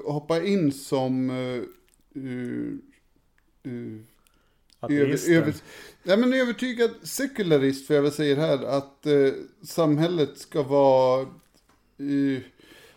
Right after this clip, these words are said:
Speaker 1: samhället ska vara blint för, eh,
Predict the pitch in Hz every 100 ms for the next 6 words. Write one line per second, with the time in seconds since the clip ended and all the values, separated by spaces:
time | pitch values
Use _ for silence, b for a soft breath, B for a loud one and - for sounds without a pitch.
0 | b _ - 196 185 190 226 202 - 175
1 | 170 165 214 180 139 - - 143 135 131
2 | 131 131 131 127